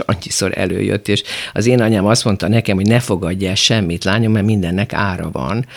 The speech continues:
És tudod, a, a mindennek ára van, valóban a dicséretnek is ára van, annak is van egy mögöttes tartalma. Én ezt már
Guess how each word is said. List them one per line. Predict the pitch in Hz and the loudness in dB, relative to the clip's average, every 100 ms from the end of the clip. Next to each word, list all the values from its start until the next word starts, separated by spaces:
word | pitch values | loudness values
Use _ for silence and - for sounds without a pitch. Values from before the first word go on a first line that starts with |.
| - - - | -14 -12 -2
És | 120 | 0
tudod, | 147 135 127 | 2 2 4
a, | 131 123 | 4 4
a | 117 - 135 143 - | 0 0 2 2 4
mindennek | 151 165 101 73 78 - | 8 8 6 2 -2 -4
ára | 62 69 82 | -4 -2 -2
van, | 76 110 | -2 0
valóban | 110 92 85 92 98 | 0 0 0 -2 -2
a | 104 | -2
dicséretnek | 113 135 - 85 76 - - - | 0 0 0 0 -2 -4 -6 -4
is | 80 | -4
ára | - 85 95 | -2 -2 -2
van, | 104 110 | -2 2
annak | 131 135 90 | 4 2 0
is | 87 | -2
van | - 92 | 0 0
egy | 87 | 0
mögöttes | 98 98 69 - 65 - | 0 0 -2 -6 -4 -2
tartalma. | - 53 - 92 95 104 | -4 -6 -8 -6 -4 -2
Én | 127 | 0
ezt | 131 - | -2 0
már | 131 | -2